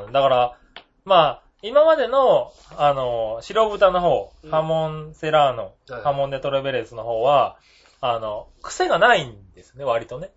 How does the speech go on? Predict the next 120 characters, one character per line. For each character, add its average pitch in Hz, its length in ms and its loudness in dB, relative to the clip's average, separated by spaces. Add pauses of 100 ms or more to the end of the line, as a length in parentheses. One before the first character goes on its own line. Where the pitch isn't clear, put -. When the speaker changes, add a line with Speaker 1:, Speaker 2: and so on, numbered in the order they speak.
Speaker 2:
う 127 60 -20
ん。 - 20 -18
Speaker 1:
う - 0 -
ん。 101 340 -20 (100)
だ 156 40 -8
か 123 360 -6
ら、 143 320 2
ま 170 100 -2
あ、 180 160 2
あ - 20 2
っ 220 80 -4
さ 339 80 0
り 247 120 -4
食 165 140 -4
え 151 60 0
る 127 80 -8
か 101 80 -6
も 104 140 -6
し 101 80 -20
れ 92 100 -18
な 87 120 -20
い。 - 60 -20
Speaker 2:
う 139 60 -20
ん。 120 220 -20 (120)
Speaker 1:
塩 131 200 -4
の 113 120 -4
味 107 200 -12
で 143 100 -14
ね。 254 160 -16
Speaker 2:
は 127 80 -16
い 113 60 -14
は 98 40 -18
い。 - 20 -20
Speaker 1:
だ 95 60 -20
か 92 60 -20 (120)
ら 233 80 -6
こ 359 200 -2
の、 349 80 -12
こ - 220 -8
っ 277 60 -6
ち 330 100 -14
の 339 80 -2
や 339 100 0
つ 339 100 -12
は、 156 340 6
や 151 120 2
っ 170 60 -4
ぱ 226 120 0
り、 123 300 -8 (340)
癖 - 240 -8
が 359 120 0
強 294 340 0
い 190 60 -4
よ 143 100 -2
ね。 190 240 -4
Speaker 2:
イ 190 80 -16
ベ 247 100 -10
リ 262 60 -14
コ 269 100 -10
で 269 100 -8
す - 60 -18
か 104 60 -8
ら 104 100 -12
ね。 165 100 -10
Speaker 1:
う - 20 -14
ん。 196 40 -14
だ - 40 -14
か 131 400 -10 (400)
ら 180 160 0
そ 311 160 -4
こ 359 160 -2
は 359 100 4
ね、 349 160 -6
ち 330 80 -6
ょ 302 60 -2
っ 302 80 -12
と 151 180 4
あ 135 60 0
の、 120 340 -4 (140)
そ 147 60 -12
の 131 120 -6
癖 170 220 -6
が 123 200 0
嫌 117 180 -2
い 107 60 -10
と 101 120 -16
か 98 80 -10
っ - 20 -12
て 98 80 -18
い 101 60 -18
う - 20 -16
人 98 160 -18
は 98 80 -16
ね、 - 180 -10
Speaker 2:
好 - 80 -20
き 202 120 -14
好 190 100 -16
き 139 80 -4
あ 127 60 2
る 127 80 -6
か 123 60 -4
も 113 80 -10
し - 60 -20
れ 120 60 -20
な 113 60 -8
い。 107 60 -12
Speaker 1:
好 - 40 -20
き - 20 -12
好 - 0 -
き - 0 -
あ 156 100 -4
る - 20 2
か - 0 -
も 110 100 -4
し - 0 -
れ - 0 -
な - 60 -20
い - 0 -
け - 0 -
ど、 - 20 -20